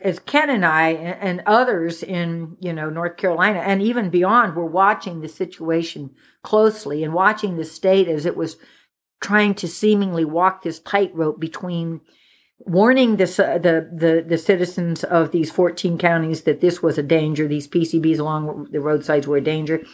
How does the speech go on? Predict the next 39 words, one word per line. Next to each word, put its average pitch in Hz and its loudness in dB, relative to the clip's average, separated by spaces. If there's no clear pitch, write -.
that 247 -4
they 254 4
weren't 254 0
that 247 2
much 262 2
of 208 0
a 185 0
danger 185 0
that 180 -2
they 185 0
should 175 -8
be 170 -6
too 185 -8
worried 147 -10
about 139 -10
it. 135 -16
And 196 -6
so 196 0
what 202 0
happened 214 -2
was 170 -4
that 170 -6
while 208 2
it 202 2
was 180 -4
trying 220 2
to 196 0
avoid 202 2
a 208 -2
potential 175 -4
public 160 -4
panic 220 -4
and 180 -4
yet 190 0
promoting 190 0
a 165 -12
public 160 -4
health 220 2
crisis, 151 -8